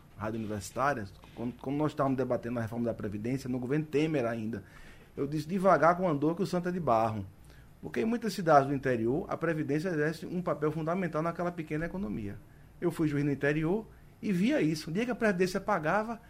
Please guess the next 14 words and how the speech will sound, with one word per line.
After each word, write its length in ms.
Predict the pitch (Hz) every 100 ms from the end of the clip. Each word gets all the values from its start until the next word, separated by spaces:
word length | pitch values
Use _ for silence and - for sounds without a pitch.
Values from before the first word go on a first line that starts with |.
| -
a 100 | -
economia 640 | 185 196 196 175 175 226 - - - - -
da 140 | 180
cidade 400 | 180 156 151 185
movimentava. 640 | 202 202 233 - 127 143 135 -
Tinha 140 | 175
mais 180 | 170 180
gente 160 | 165 170
na 80 | 139
rua, 300 | 139 175 143
o 80 |
comércio 400 | 135 160 165 156
se 60 | 170
movimentava. 760 | 156 147 151 147 147 143 143